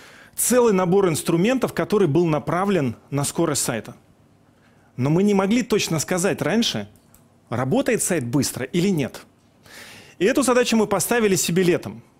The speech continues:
Я иногда рассказываю об этих стратегических сессиях, но мы решили, что всё-таки нужно научиться не просто замеры делать,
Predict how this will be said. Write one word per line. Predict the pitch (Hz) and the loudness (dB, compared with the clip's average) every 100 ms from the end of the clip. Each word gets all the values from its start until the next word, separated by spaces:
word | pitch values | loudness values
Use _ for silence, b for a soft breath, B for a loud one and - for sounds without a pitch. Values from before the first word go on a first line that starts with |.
| _ - | _ -6
Я | 143 151 - 165 | -4 -4 -8 -4
иногда | 156 156 170 | -2 0 0
рассказываю | 160 - 220 165 139 | 0 0 0 2 2
об | 139 | 0
этих | 156 | -2
стратегических | 143 160 147 185 160 - - - | -2 -2 0 0 0 -4 -6 -4
сессиях, | - 139 - 107 - | -2 -2 -2 -10 -6
но | 135 | 0
мы | 208 | 0
решили, | 262 - 160 110 B B B | 2 2 0 -2 B B B
что | - 175 | -6 -2
всё-таки | - 233 - | 0 -2 0
нужно | 196 180 269 214 202 | 2 4 2 2 2
научиться | 180 175 196 220 185 | 2 0 0 0 2
не | 180 | 2
просто | 180 214 254 - 180 | 2 2 0 0 0
замеры | 170 175 165 135 | 2 2 2 2
делать, | 123 113 95 - | 0 -2 -4 -10